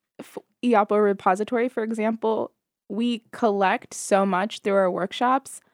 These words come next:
that every time we exhibit the work, we have, like, a whole new, like, suitcase of things, you know, to put up, like, whether it's drawings or very, like, first draft rapid prototypes that come out of our workshops,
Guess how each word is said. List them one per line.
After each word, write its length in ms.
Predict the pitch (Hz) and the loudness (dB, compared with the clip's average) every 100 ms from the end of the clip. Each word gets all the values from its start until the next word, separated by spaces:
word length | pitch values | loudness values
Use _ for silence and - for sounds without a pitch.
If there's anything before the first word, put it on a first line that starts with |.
| _ _ - | _ _ -2
that 120 | 208 | 0
every 220 | - 208 233 | 2 0 0
time 240 | 233 214 | 0 0
we 120 | 202 | 0
exhibit 500 | 190 190 185 190 202 | -2 -2 -2 -2 -4
the 140 | 202 185 | -2 -2
work, 420 | 180 190 254 _ _ _ _ | -2 -4 -6 _ _ _ _
we 760 | 202 214 208 202 202 202 196 - _ _ - | -4 -4 -2 -4 -6 -6 -8 -12 _ _ -10
have, 260 | - 214 208 | 0 0 2
like, 180 | 214 | 0
a 100 | 190 | -2
whole 260 | 190 208 208 | 0 0 2
new, 480 | 202 196 214 196 170 _ - | 0 0 -2 -2 -6 _ -6
like, 240 | 190 170 - | -2 -2 -4
suitcase 520 | - 214 233 202 - | -8 -4 2 2 2
of 120 | 170 | -6
things, 500 | - - 175 - 208 | -4 0 0 -2 -6
you 140 | 208 208 | 0 2
know, 240 | 190 180 | 2 2
to 240 | 202 202 175 | 0 -2 0
put 160 | - 196 | 2 4
up, 240 | 185 - | 2 0
like, 180 | 175 180 | -4 -2
whether 200 | 180 180 | -2 0
it's 220 | 170 180 190 | -2 -4 -4
drawings 680 | 196 220 220 220 214 214 190 | 2 4 4 2 0 -2 -2
or 200 | 175 185 _ _ _ _ _ - | -2 -4 _ _ _ _ _ -4
very, 320 | 208 220 214 | 2 4 4
like, 240 | 202 185 | 4 0
first 640 | - _ - 208 196 - - | -4 _ 0 2 2 0 -4
draft 600 | - 190 180 190 _ - _ _ _ | 2 4 2 0 _ -20 _ _ _
rapid 400 | - 185 - 196 | 2 2 2 -2
prototypes 560 | - 226 220 208 214 202 | 2 2 4 2 0 0
that 120 | - | -4
come 140 | - 214 | -2 2
out 120 | 202 | 2
of 120 | 202 | 2
our 140 | 196 | 2
workshops, 640 | 196 196 196 202 196 190 | 4 2 0 2 2 0